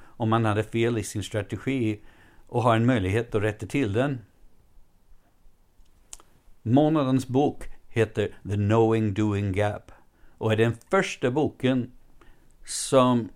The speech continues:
tar sig an på ett seriöst sätt utmaningen om hur man går från kunskap till handling. Författaren Jeffrey Pfeffer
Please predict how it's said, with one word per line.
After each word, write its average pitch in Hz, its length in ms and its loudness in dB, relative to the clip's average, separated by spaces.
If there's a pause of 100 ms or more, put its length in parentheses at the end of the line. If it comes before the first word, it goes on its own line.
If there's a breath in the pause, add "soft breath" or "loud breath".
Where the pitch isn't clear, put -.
(100)
tar 147 240 2
sig - 180 -2
an 113 320 0
på 113 140 4
ett 107 80 2
seriöst 120 520 0
sätt 120 300 -4
utmaningen 120 840 0
om 110 160 0
hur 143 280 4
man 139 240 0
går 104 260 2
från 110 240 -4
kunskap 98 600 -4
till 101 100 -6
handling. 95 500 -4 (1300 soft breath)
Författaren 110 840 0
Jeffrey 120 440 -2
Pfeffer 110 520 -4